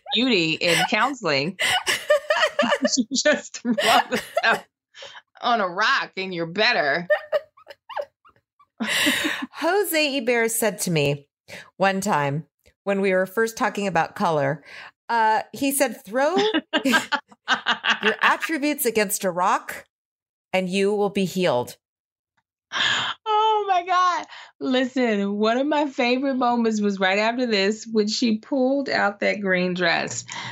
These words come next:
Speaker 2: This is the dress that I wore m-, on my eighth season
Speaker 1: <laughs>
Speaker 2: on The Bachelor. And it's time. "It's time. This dress means nothing to me.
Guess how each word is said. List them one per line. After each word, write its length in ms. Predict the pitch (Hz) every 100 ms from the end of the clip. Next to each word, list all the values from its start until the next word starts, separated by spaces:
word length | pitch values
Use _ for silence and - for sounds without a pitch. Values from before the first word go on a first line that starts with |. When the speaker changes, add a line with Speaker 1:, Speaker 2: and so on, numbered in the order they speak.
| - -
Speaker 2:
This 340 | 156 175 240
is 180 | 392 381
the 240 | 415 403 294
dress 880 | 220 196 202 269 - - - - 302 - _ -
that 380 | 160 156 165 170
I 280 | 165 175
wore 680 | 190 185 147 98 113 190 190 _ _ _ _ _ _ _ _ _ 180
m-, 140 | 180
on 220 | 190 190
my 220 | 180 165 -
eighth 300 | 180 208 247
season 760 | - - 202 170 165 87 120 175 - - -
Speaker 1:
<laughs> 320 | - - -
Speaker 2:
on 420 | 170 165 165 165 - -
The 300 | 160 165 160
Bachelor. 1000 | 165 131 165 - 160 104 65 208 208 - _ _ - - - - _ _ _
And 680 | - 196 202 202 196 196 190 - _
it's 300 | 269 277 -
time. 500 | - 208 180 123 67 - _ _ _ _ _ -
"It's 220 | - -
time. 280 | 247 240 208
This 200 | 240 -
dress 200 | 262 254
means 300 | 220 202 185
nothing 580 | 175 180 180 190 165 151
to 120 | 170
me. 460 | 147 123 62 -